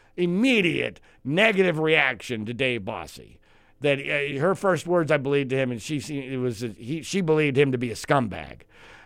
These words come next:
that it was just oozing from him. And my experience with him i-, is a hundred percent consistent with that. In fact, <clears throat> one of the more amazing things that I have, uh, witnessed in my career, and I've had a very strange career, is, you know,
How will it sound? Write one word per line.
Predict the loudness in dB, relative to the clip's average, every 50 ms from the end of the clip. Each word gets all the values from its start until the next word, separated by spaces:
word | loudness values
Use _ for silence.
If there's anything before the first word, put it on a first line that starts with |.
| _
that | 2 2 2
it | 4
was | 2 2
just | 0 0 -2 -4 -2
oozing | 2 4 4 6 6 4 4 2 2 0
from | 0 2 2 2 2 0
him. | -6 -10 -14 -18 -20 -20 -20 -20 -20 -20 -20 _
And | 0 0 2 2
my | 2 2 2
experience | 2 0 -4 -4 -4 -2 -2 0 0 -2 -2
with | 0 0 0
him | 2 2 2 0 0 -4 -6
i-, | -8
is | -10 -10 -10 -6 -4 -4 -4 -4 -4
a | -4 0
hundred | 0 2 2 2
percent | 0 0 0 0 0 -2 -2
consistent | -4 -6 -2 -2 -4 -2 -2 -6 -6
with | -6
that. | -8 -10 -12 -12 -14 -20 -18 -6 -6
In | -4
fact, | 0 2 2 2 2 0 -2 -4 -4 -4 -4 -10 _ _ _ _ _
<clears throat> | _ _ _ _ _ _ -20 -14 -8
one | 0 4 6 6
of | 6 6
the | 6
more | 6 6 6 6
amazing | 6 4 4 4 2 2 0 -2 -2 -2
things | -2 -2 -2 -2 -4 -4
that | -4
I | -2 0 0 2 2
have, | 2 0 0 -2 -8 -14 -8
uh, | -6 -4 -4 -2
witnessed | -4 -4 -4 -4 -4 -6 -4 -2
in | -2
my | 0 0 0 0
career, | -2 -2 -2 0 0 0
and | 0 0
I've | -2 0
had | 0 0 -2
a | -2
very | 0 0 0 0
strange | -2 -2 -2 -2 -2 -2 -4 -6
career, | -4 -2 -2 -2 -2 -6 -10 -16 -20 -20 -20 -20 -20 -20 -20 -20 -20 -20 -20 _ _ 4
is, | 4 6 6 4 2 -4 -8 -12
you | -6 0 2
know, | 2 2 2